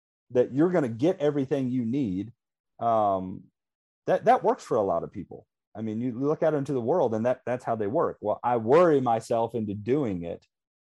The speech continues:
and then I get it." Well, that's stressful. <laughs> There is a lot of anxiety that comes behind that way of thinking about, behind that way of living. And so Jesus is coming along and he said, "Instead of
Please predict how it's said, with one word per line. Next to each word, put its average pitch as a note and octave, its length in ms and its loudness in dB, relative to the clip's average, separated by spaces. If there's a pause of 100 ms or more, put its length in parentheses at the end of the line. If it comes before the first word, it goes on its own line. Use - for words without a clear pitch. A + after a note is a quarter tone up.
(180)
and A#2+ 140 -2
then A2+ 120 2
I G2+ 140 2
get G#2 260 0
it." - 240 -14 (800)
Well, C4+ 120 4
that's G4+ 240 0
stressful. - 760 0 (320)
<laughs> - 440 2
There B3+ 220 4
is G#3 140 0
a D#3 60 6
lot D#3+ 340 8
of E3 80 2
anxiety G3+ 960 2 (300)
that D3+ 180 4
comes F#3 260 0
behind E3 400 2
that D#3+ 180 4
way C3+ 180 4
of A#2+ 100 0
thinking F3+ 420 -4
about, C3+ 400 0
behind C#3+ 300 -2
that C3 120 0
way B2 180 2
of G#2 120 -2
living. C3 460 -2 (340)
And C#3 100 -4
so D3+ 120 2
Jesus F3 420 -2
is C#3+ 120 -4
coming D#3 300 -2
along D#3 360 2
and C#3 80 -2
he C3 60 -2
said, C3 200 -4
"Instead C3 320 -4
of C#3+ 160 0